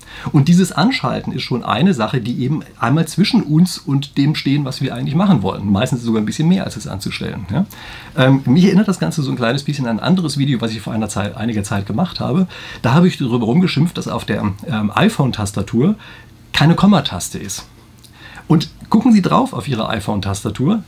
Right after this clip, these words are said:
dort ist keine Kommataste. Sie können suchen, solange Sie wollen, dort ist keine.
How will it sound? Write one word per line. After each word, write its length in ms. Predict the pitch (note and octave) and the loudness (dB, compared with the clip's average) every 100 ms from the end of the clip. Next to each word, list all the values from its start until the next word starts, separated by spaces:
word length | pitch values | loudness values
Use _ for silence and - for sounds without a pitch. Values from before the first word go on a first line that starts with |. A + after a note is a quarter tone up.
| - | -2
dort 180 | C#3+ C3 | -2 2
ist 260 | G#2 - | 0 0
keine 240 | - A#2 A#2 | -6 -4 -2
Kommataste. 680 | A#2 A2 G2+ G2+ - - - | -2 -2 -2 -4 -4 -12 -6
Sie 80 | - | -2
können 280 | D3+ F3+ D#3 - | 4 2 2 -4
suchen, 300 | C3+ A3+ G#3 | 2 2 4
solange 260 | D#3+ D3 C3+ | 0 0 0
Sie 120 | A2 | 0
wollen, 420 | A2 G3 A3+ C#3+ | 0 0 0 0
dort 180 | E3 - | 0 0
ist 300 | G#3+ A3+ - | -2 -4 -8
keine. 460 | - G#2 G2+ - | -10 -8 -4 -6